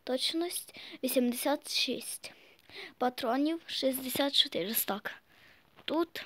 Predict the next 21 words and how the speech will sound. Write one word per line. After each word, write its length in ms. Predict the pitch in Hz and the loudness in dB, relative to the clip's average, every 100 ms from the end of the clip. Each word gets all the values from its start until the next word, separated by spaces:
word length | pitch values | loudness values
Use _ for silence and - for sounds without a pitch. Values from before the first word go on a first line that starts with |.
| - - | -14 -6
тут 160 | 277 - | -4 -4
тридцять 560 | - 226 175 180 - 277 | -4 0 2 0 -2 -2
патронів. 580 | 285 - 302 311 359 440 - - _ _ - - - - - _ _ _ _ _ _ _ _ _ - - - - - | 0 2 4 4 2 -2 -12 -20 _ _ -20 -20 -20 -20 -20 _ _ _ _ _ _ _ _ _ -20 -18 -18 -18 -4
А 120 | 208 | 0
в 60 | 220 | 2
моєму 340 | 233 233 240 | 2 2 2
тому 400 | 240 247 240 233 247 | -2 -2 -2 -2 -2
во 200 | 254 302 - | -2 -2 -4
тридцять 380 | - - - - | -8 -8 -6 0
п'ять. 380 | 247 185 - - - - - - - - - | 2 2 0 -8 -12 -20 -20 -20 -20 -20 -18
Значить, 1000 | - 254 226 208 240 - - 370 466 - - - - - - - - | -6 -2 4 4 6 8 6 6 0 -6 -12 -18 -20 -20 -16 -14 0
то 180 | 269 233 | 4 6
лучше, 360 | 240 285 392 | 4 6 4
ніж 280 | 381 370 - | 4 2 0
нічого. 760 | 381 370 - 415 277 240 240 254 - - _ - - - - - | 0 -2 -2 -2 -2 -4 -6 -8 -12 -20 _ -20 -20 -20 -20 -6
Так, 240 | 220 - | -4 -2
я 180 | - 330 | 0 0
хочу 380 | 339 311 - 285 | 0 -4 -2 -4
з 40 | |
його 220 | 277 269 262 | -2 -2 -4
купити. 560 | - - 160 - 320 | -6 -4 -4 -2 -8